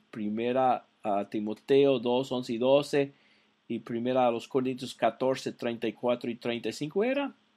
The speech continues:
asunto de mera costumbre. Se podría hablar así también de la cena, del bautismo y de otras prácticas cristianas del primer siglo. Entonces,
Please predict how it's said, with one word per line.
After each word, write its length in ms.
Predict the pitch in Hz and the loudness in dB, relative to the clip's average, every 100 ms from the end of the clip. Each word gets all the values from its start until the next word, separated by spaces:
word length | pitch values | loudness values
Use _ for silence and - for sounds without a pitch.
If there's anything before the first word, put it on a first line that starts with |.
| _ | _
asunto 560 | 262 247 254 233 240 220 | -12 -8 -8 -6 -6 -4
de 280 | 175 165 | -2 -2
mera 580 | 165 160 147 151 147 139 | -2 -4 -2 2 2 0
costumbre. 760 | - 127 - 107 101 98 156 214 _ _ _ - - - | -2 -6 -4 -4 -4 -6 -10 -12 _ _ _ -20 -20 -10
Se 160 | - 240 | -2 0
podría 460 | - 185 175 180 | 0 -2 2 2
hablar 260 | 175 180 190 | 4 4 4
así 220 | 185 196 | 2 -2
también 340 | - 190 190 | -2 0 0
de 120 | 202 208 | 0 0
la 100 | 190 | -2
cena, 640 | - 214 226 202 113 104 _ _ | 0 0 2 0 -2 -4 _ _
del 180 | - 170 | -2 0
bautismo 800 | 160 160 160 - 233 175 123 95 - - | 2 2 0 -2 -4 -2 -4 -4 -10 -8
y 60 | 185 | -2
de 100 | 180 | 0
otras 340 | 202 196 160 | 0 -2 -8
prácticas 1000 | - 180 190 190 - 139 - 127 127 - | -6 0 0 0 -12 -14 -2 -2 -2 -6
cristianas 720 | - 135 - - 208 214 170 | -8 -8 -8 -2 0 0 -2
del 140 | 151 139 | -2 -2
primer 320 | 147 143 151 | -2 0 0
siglo. 560 | - 233 208 123 85 - _ _ _ _ _ _ _ _ - | -2 -2 -2 -6 -10 -14 _ _ _ _ _ _ _ _ -14
Entonces, 720 | 170 165 214 202 180 - | -10 -2 -2 0 -4 -4